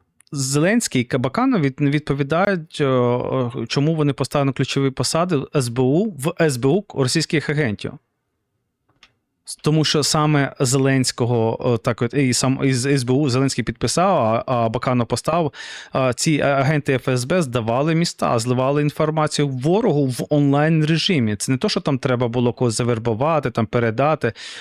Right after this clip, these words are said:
Вони в онлайні допомагали окупувати Зах-, ну, з-, а, допомагали окупантам заходити в Херсон.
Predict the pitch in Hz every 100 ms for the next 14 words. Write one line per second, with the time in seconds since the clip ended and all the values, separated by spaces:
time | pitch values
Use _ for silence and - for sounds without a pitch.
0 | - 143 160 156 190 220 208 123 127 165
1 | 165 156 190 185 170 165 170 165 180 180
2 | 143 147 165 - 180 180 135 - - 135
3 | - - - - - - 160 156 143 147
4 | 139 143 156 156 165 160 156 143 165 185
5 | 165 143 - 175 170 165 147 170 139 -
6 | 131 156